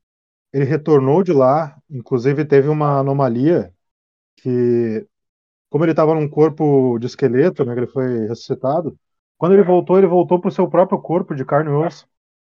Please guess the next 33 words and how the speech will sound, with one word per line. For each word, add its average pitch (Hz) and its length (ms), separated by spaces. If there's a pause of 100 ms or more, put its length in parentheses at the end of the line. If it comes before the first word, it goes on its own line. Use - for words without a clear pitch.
(140)
e 160 340
o 143 100
corpo 185 340
de 147 80
esqueleto 170 640
retornou 160 580
à 170 60
sua 160 240
alma 170 120
original. 156 600 (500)
Então 127 160
teve 147 180
uma 165 120
anomalia 160 480
ali, 151 260 (460)
e 160 180
isso 185 220
fez 180 260
eles, 170 400 (220)
ãh, 135 200
tomarem 151 380
alguns 147 260
cálculos 143 460
diferentes 147 460
pra 180 300 (920)
se - 140
teletransportar 170 680
pra 185 100
uma 170 180
outra 185 320
região 165 380
em 160 40
Dagashtir. 147 560